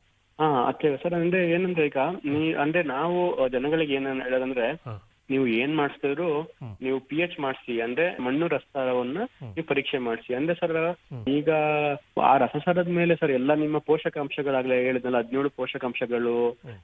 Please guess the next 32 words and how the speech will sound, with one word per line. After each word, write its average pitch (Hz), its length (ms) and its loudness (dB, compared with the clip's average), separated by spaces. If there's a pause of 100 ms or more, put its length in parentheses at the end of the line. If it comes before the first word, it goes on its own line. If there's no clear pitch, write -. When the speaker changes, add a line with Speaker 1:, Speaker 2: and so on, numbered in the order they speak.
Speaker 1:
ಬೇಕು 127 240 0
ಅಂತ 117 120 -4
ಹೇಳಿದ್ನಲ್ಲ 113 540 -2
Speaker 2:
ಹ್ಮ್. 101 240 -14
Speaker 1:
ಗಿಡಗಳಿಗೆ, 127 540 0
Speaker 2:
ಹ್ಮ್. - 280 -12
Speaker 1:
ಆ 127 100 4
ರಸಸಾರ 180 720 0
ಕರೆಕ್ಟ್ - 380 -2
ಆಗಿದ್ರೆ 160 640 0 (160)
ಆ 131 200 6
ಪೋಷಕಾಂಶಗಳು 139 840 -2
ಗಿಡಕ್ಕೆ 160 640 0
ಸಿಗುತ್ತೆ 131 480 -2
ಸರ್. 113 180 0
ಇಲ್ಲಾಂದ್ರೆ 151 460 2
ಅದು 156 220 0
ನೀವು 147 240 0
ಎಷ್ಟೇ 131 260 -2
ಗೊಬ್ಬರ 135 240 -4
ಹಾಕಿದ್ರು 151 300 -2
ಅದು 127 80 0
ವೇಸ್ಟ್. - 320 -2 (320)
Speaker 2:
ಹಾ, 101 200 -10
ಆದ್ರಿಂದ 147 300 -6
Speaker 1:
ಹ್ಮ್. 147 300 2
Speaker 2:
ಮಣ್ಣಿನ 180 320 2
ರಸಸಾರವನ್ನ 156 680 2
ಪರೀಕ್ಷೆ 147 320 -4
ಮಾಡಿಸ್ಕೊಳ್ಳೋದು 135 520 -2
ಬಹಳ 131 200 2
ಮುಖ್ಯ. 117 380 -2